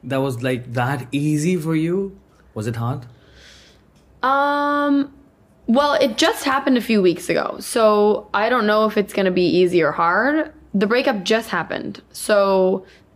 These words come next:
Speaker 2: it's not like it's been months or something. So obviously neither of us is dating anyone. So I'm not seeing him with other people. Um, I think right now the goal for me,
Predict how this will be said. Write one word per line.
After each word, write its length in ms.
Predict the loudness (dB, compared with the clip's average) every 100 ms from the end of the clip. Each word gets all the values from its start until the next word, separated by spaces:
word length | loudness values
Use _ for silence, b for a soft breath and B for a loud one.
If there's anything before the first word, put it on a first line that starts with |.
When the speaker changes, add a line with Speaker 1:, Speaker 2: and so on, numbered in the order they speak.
| _ -4
Speaker 2:
it's 200 | -2 0
not 180 | 0
like 160 | 0 0
it's 140 | -2
been 240 | 0 2 2
months 480 | 0 -2 -8 -14 -2
or 220 | 2 2
something. 460 | 0 -2 -2 -4 -4
So 580 | 0 2 4 4 2 0
obviously 460 | 0 0 0 0 2
neither 340 | 0 0 0
of 80 | 0
us 180 | -2 -4
is 160 | -4
dating 340 | -2 0 0 -2
anyone. 580 | -4 -4 -2 -2 -2 -6
So 320 | -4 0 2
I'm 200 | 2 0
not 220 | 0 -2
seeing 460 | -6 -2 0 2 0
him 220 | -2 -2
with 100 | 0
other 200 | -2 -4
people. 500 | -2 -4 -2 -2 -4 B B B _
Um, 800 | -4 0 0 0 -2 -4 -6 -10 -16 _ _ _ _ _ _ _ -20 -20 _
I 140 | -2
think 300 | 0 2 2 0
right 420 | -2 0 -2 -2
now 280 | -2 0 0
the 100 | 0
goal 680 | 4 4 6 4 2 -2 -12
for 200 | -2 0
me, 520 | 2 2 4 4 2